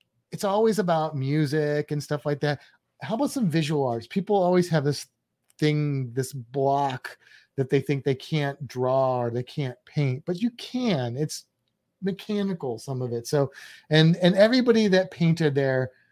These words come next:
um, pretty much came up with really cool looking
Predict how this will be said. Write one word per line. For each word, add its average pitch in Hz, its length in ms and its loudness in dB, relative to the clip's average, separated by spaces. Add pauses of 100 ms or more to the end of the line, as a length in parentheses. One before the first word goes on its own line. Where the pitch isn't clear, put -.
(200)
um, 120 480 0 (300)
pretty 170 200 4
much 147 240 0
came 143 140 -2
up 131 140 -4
with 123 140 -2 (380)
really 135 300 4
cool 123 420 -2
looking 120 460 -6